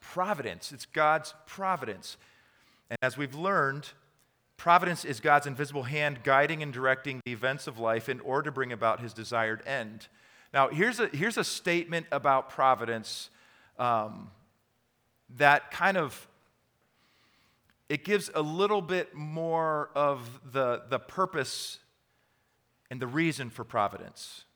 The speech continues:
And it's this. God is with his people, providing,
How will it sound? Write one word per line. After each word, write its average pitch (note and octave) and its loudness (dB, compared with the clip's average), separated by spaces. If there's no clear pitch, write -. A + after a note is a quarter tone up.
And A#2 -6
it's A#2 -8
this. B2 -4
God F3 8
is B2 -4
with C#3+ -2
his E3+ -4
people, A2+ -6
providing, D#3 4